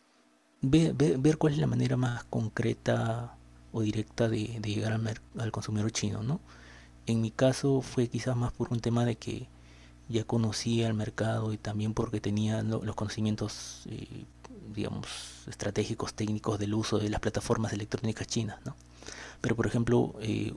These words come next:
uno, eh, puede también exportar prendas de alpaca y venderlos a un mayorista en China, ¿no? Eh, esa opción también,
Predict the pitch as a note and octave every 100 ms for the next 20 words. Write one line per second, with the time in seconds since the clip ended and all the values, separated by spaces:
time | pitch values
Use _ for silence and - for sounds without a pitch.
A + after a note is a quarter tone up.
0 | - A#2 A#2 A#2 A2+ A#2 - - - -
1 | - - - - - A#2 - A2 A2+ A#2
2 | G#2+ A2 A2+ A2 A2 G#2+ - - A2 -
3 | G#2+ - G#2+ A2 G#2 - - G#2+ G#2+ -
4 | G#2 G2+ G#2 - A2+ G#2 G#2 G2+ G#2+ G#2+
5 | A2+ G#2 G#2 G#2+ G#2+ A2 A2 - - -
6 | A2+ G2+ G2+ A#2 B2 - G#2 G#2+ - G#2
7 | G2+ A2+ - - - - - - - -
8 | - - G#2+ E3 - - - - - F#2+
9 | F#2 B1+ E2+ A2 G#2 G#2+ - A2+ A#2+ G#2
10 | G2+ G#2